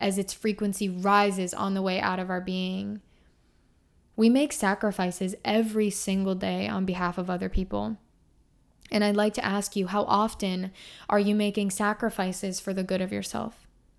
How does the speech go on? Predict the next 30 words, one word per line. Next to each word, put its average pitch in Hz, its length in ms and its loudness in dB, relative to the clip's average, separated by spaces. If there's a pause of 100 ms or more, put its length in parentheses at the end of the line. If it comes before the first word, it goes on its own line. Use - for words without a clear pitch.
(1300)
I 208 160 4
struggle 208 840 2 (280)
with 202 220 -2
being 202 220 2
of 196 80 -2
service 190 360 -2
to - 120 -6
others 190 520 -4 (640)
every 196 220 2
single 185 240 -2
day. - 320 -8 (300)
It 208 100 2
is 202 360 2 (520)
what 202 200 2
I 196 60 2
came 226 280 6
to 226 120 2
Earth 208 220 2
to 214 100 -4
do, 190 380 -2
and 190 120 -4
it's 190 120 -6
how 196 160 0
I 196 80 0
step - 360 -4
forward 208 420 2
in 208 140 -2
my 190 120 -2
everyday 196 440 0
life, 190 360 -2